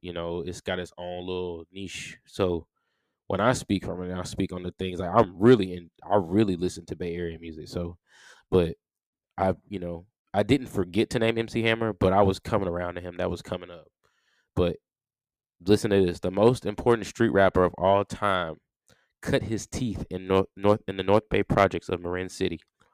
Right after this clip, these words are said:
That is Tupac. Yes, Tupac started out, when he got to California, he started out in the Bay.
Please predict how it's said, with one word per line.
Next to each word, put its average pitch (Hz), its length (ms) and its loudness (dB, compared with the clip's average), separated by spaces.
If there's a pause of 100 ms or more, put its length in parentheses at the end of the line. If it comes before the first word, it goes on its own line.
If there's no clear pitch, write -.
(400)
That 90 100 -6
is 90 120 -8
Tupac. - 440 -2 (1700)
Yes, - 440 0 (400)
Tupac 107 460 4 (1600)
started 101 760 4
out, 87 380 0 (180)
when 87 160 -10
he 92 100 -4
got 90 220 -2
to - 80 -8
California, 87 640 -4
he 87 80 -6
started 85 360 -2
out 82 160 -4
in 87 220 -14
the 95 80 0
Bay. - 240 -8